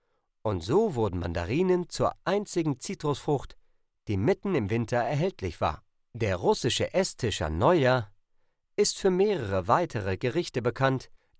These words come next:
die für die U d S S R charakteristisch waren. Darunter der Salat mit dem Namen Mimosa, Vinaigrette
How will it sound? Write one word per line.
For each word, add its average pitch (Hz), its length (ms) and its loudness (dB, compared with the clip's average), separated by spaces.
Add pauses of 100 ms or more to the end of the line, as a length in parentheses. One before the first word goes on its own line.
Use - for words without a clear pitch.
die 202 100 0
für 180 140 4
die 160 120 4
U 156 160 -2
d 151 140 0
S 131 180 0
S 151 140 -6
R 147 200 2
charakteristisch 151 840 -4
waren. 80 340 -2 (760)
Darunter 131 440 0
der 95 140 0
Salat 98 380 0
mit 113 140 -4
dem 104 120 0
Namen 107 400 0 (300)
Mimosa, 120 720 0 (580)
Vinaigrette 123 680 0